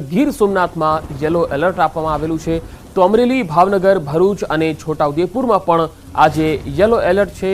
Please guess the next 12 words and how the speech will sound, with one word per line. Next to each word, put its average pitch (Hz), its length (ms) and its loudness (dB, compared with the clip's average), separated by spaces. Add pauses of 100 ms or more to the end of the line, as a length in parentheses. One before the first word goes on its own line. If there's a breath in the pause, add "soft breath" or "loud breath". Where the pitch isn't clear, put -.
આ 151 140 0
વિસ્તારોમાં 156 580 0
આજે 143 380 -2
ગાજવીજ 180 500 0 (120)
વરસાદ 147 480 -2 (260 loud breath)
પડી 208 260 2
શકે 143 220 -4
છે. 120 200 -8 (360)
તો 151 60 -4
દ્વારકા, 202 580 6
પોરબંદરમાં 190 500 0
પણ 185 300 -2